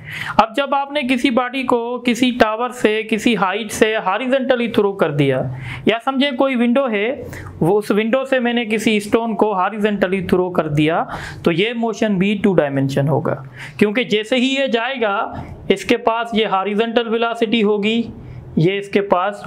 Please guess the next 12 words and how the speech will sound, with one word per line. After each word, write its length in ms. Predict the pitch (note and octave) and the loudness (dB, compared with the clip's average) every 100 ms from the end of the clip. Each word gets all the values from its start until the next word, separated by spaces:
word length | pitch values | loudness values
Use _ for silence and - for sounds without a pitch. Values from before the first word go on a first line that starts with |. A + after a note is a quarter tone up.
| E3+ | 0
vertical 500 | E3 D#3 D3+ D3 B2+ | 2 0 -2 0 2
velocity 500 | B2 A#2+ A#2+ B2+ - | 0 0 -2 -4 -4
होगी। 340 | - - - - - - - - | -4 -4 -6 -10 -12 -12 -10 -4
यानी 180 | A#3+ G#3 | -2 0
ये 160 | G#3 | -2
horizontal 680 | G3 F#3+ G#3+ G#3 A#3+ A#3+ B3 | 0 0 0 -2 -2 -2 -2
distance 480 | A#3+ B3 B3+ A#3+ A#3+ | -2 0 -2 0 0
भी 140 | B3+ | 2
cover 320 | B3+ A3+ A#3+ | 2 0 -2
कर 200 | A#3+ A#3+ | -2 -2
रहा 180 | A#3 A#3+ | 0 -2
है, 540 | B3 C#4+ C4+ - - | -4 -6 -6 -14 -16